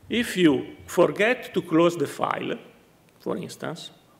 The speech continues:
or you remember to close the file, but you have another piece of your code which is opening the file, <laughs> and you don't know that, and this happened, of course.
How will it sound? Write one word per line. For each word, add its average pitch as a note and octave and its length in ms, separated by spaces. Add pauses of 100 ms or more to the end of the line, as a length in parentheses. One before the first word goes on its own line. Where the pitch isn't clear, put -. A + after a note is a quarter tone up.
or E3 440
you C#3 160
remember E3+ 480
to D#3 160
close C#3 300
the C3 100
file, A#2 340
but - 260
you D#3 140
have A3 140
another G#3 320
piece F3 320
of C3+ 100
your G3+ 120
code D3+ 400
which D3 260
is C#3+ 120 (120)
opening C3+ 560
the A#2 100
file, A2+ 600 (220)
<laughs> - 260
and C3+ 140
you C#3 120
don't B2 160
know A#2+ 140
that, G#2+ 300
and - 180
this - 160
happened, - 340
of - 160
course. - 200